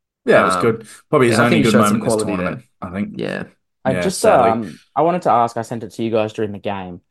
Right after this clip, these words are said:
Speaker 3: Uh, Rob Cornthwaite tweeted during this one that Bruno starting is an incredible story in Australian football, but it's actually embarrassing that at a major international tournament, our best available striker is a thirty-six-year-old Uruguayan.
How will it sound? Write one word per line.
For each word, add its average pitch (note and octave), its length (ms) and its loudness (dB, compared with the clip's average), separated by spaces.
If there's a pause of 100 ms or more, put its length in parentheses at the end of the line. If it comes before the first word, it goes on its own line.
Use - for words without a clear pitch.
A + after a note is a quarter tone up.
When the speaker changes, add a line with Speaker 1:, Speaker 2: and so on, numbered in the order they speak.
(220)
Speaker 3:
Uh, A2 120 0
Rob C#3 280 0
Cornthwaite G#2+ 600 -4
tweeted G2+ 400 -4
during G2 240 -8
this G2+ 160 -12
one G2 200 -6
that F#2 140 -10
Bruno B2 260 -2
starting G#2 460 -4
is G2+ 100 -8
an G2+ 60 -12
incredible G#2 460 -6
story G2+ 340 -6
in F#2+ 80 -8
Australian G2+ 460 -10
football, G2 540 -12 (240)
but A2 80 0
it's G#2+ 120 -4
actually A#2 360 -2
embarrassing G#2 680 -6
that G2+ 100 -10
at G2+ 80 -8
a G2 40 -10
major G2+ 320 -6
international G#2 540 -10
tournament, G2+ 460 -8
our G2 120 -8
best G#2 320 -8
available G2+ 420 -6
striker G2 460 -8
is G2 60 -8
a F#2+ 60 -10
thirty-six-year-old G2 840 -8
Uruguayan. F#2+ 640 -8